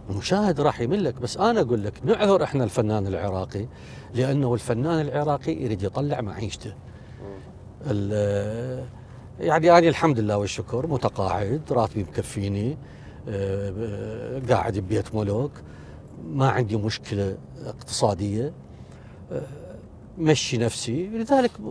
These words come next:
Speaker 1: ماكو داعي أن أمثل، آه، في مكان أو في عمل مو مستوى الأعمال اللي أنا مثلتها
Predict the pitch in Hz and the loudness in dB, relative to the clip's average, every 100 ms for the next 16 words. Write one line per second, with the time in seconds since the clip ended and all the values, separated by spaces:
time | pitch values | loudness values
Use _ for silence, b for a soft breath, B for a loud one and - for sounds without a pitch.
0 | - 208 202 180 175 156 147 135 143 185 | 4 6 6 8 8 8 4 2 4 4
1 | - 165 147 - - - - - B B | 4 4 4 2 -10 -20 -20 -20 B B
2 | B - 127 110 113 127 127 - 143 123 | B -8 -2 0 0 -2 -4 -2 2 2
3 | 120 - 165 165 160 160 - - b b | 0 2 4 6 4 2 -6 -20 b b
4 | b b - - - - 107 - - 131 | b b -20 -20 -18 -16 -16 -14 4 4
5 | 117 - 120 - 170 165 160 160 - - | 4 4 2 4 4 6 6 4 -4 -18
6 | - - - - 143 190 180 170 - 151 | -20 -20 -16 2 10 10 10 6 2 4
7 | 143 143 107 123 143 135 113 107 117 120 | 4 4 0 2 4 4 2 -2 -2 -2
8 | 95 92 107 98 - | -4 -6 -10 -12 -14